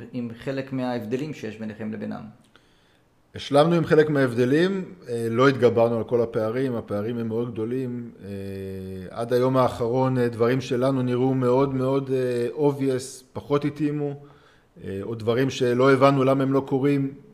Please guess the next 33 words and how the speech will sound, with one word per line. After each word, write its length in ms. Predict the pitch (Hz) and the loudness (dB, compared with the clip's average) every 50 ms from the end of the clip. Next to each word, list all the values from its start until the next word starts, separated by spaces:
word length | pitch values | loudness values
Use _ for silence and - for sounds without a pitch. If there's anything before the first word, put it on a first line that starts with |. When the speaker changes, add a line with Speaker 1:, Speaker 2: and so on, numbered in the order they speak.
| - _ _ _ _ _ _ _ _ _ _ _ _ _ _ _ - - | -20 _ _ _ _ _ _ _ _ _ _ _ _ _ _ _ -16 -12
Speaker 2:
פשוט 280 | - 110 - 135 - | -12 -8 -8 -6 -2
לא 100 | 139 131 135 | -2 -2 2
קרו, 300 | - 131 127 147 156 - | 2 2 2 2 0 -2
כי, 100 | - 131 110 - - | -2 -8 -12 -12 -10
כי, 140 | - 120 113 107 - | -10 -10 -10 -10 -10
כי 120 | - 117 | -10 -6
זה 120 | 107 113 | -4 0
לא 120 | 120 131 139 | 2 2 2
אמור 200 | 135 135 143 151 | 2 2 2 0
לקרות, 400 | 151 147 151 147 156 151 - 160 | 0 -2 -4 -8 -8 -8 -6 -4
אה, 40 | 156 151 147 143 143 139 143 | -2 0 0 0 -2 -2 -6
לקרות 360 | 139 131 123 110 - 139 156 151 | -10 -10 -10 -10 -6 -8 -6 -6
שם 120 | 170 156 | -4 -6
בצורה 340 | 147 147 - 165 147 156 156 | -6 -8 -8 -6 -6 -4 -6
הזאת. 260 | 151 165 165 165 - 214 208 208 208 - _ _ _ _ _ _ _ _ _ _ - | -6 -8 -10 -12 -12 -14 -14 -14 -16 -20 _ _ _ _ _ _ _ _ _ _ -14
אה, 60 | - 98 101 104 101 101 101 98 98 98 98 95 | -8 -6 -4 -4 -2 -2 -4 -4 -4 -6 -6 -8
הפערים 420 | 98 98 120 120 117 127 156 160 | -6 -2 2 2 4 4 4 4
הם 140 | 160 151 135 | 4 4 4
גדולים, 440 | 120 123 123 131 147 151 151 143 127 | 2 2 2 2 2 2 0 0 -2
המחשבה 440 | 117 110 - - - 113 110 139 | -4 -6 -8 -6 -6 -4 -2 0
היא 120 | 139 139 127 | 0 0 -2
אחרת, 520 | 104 92 147 151 165 190 196 196 196 - - - 107 | -2 -4 -6 -6 -4 -4 -6 -6 -10 -18 -20 -18 -16
בסופו 300 | 110 - - 107 135 135 | -16 -14 -12 -8 -8 -6
של 60 | 127 | -6
דבר 200 | 120 120 131 120 | -2 -2 -2 -2
כולם 260 | - 120 117 123 123 | -2 -4 -6 -6 -6
רוצים 280 | 120 113 - - 123 120 | -6 -8 -8 -8 -10 -8
להצליח, 460 | 113 104 - - 131 139 147 147 123 107 | -8 -10 -10 -10 -8 -6 -6 -6 -8 -8
וזה 180 | 104 101 107 110 | -12 -8 -6 -6
אולי 260 | 110 113 110 110 110 | -4 -4 -4 -6 -8
המכנה 360 | 107 104 104 101 107 104 110 | -8 -10 -12 -12 -10 -10 -10
המשותף. 440 | 110 107 101 - 104 - 147 170 208 202 - _ _ _ _ _ _ _ _ _ _ _ _ _ _ _ _ - | -10 -10 -12 -14 -12 -10 -10 -10 -10 -12 -18 _ _ _ _ _ _ _ _ _ _ _ _ _ _ _ _ -18
אה, 60 | 90 | -14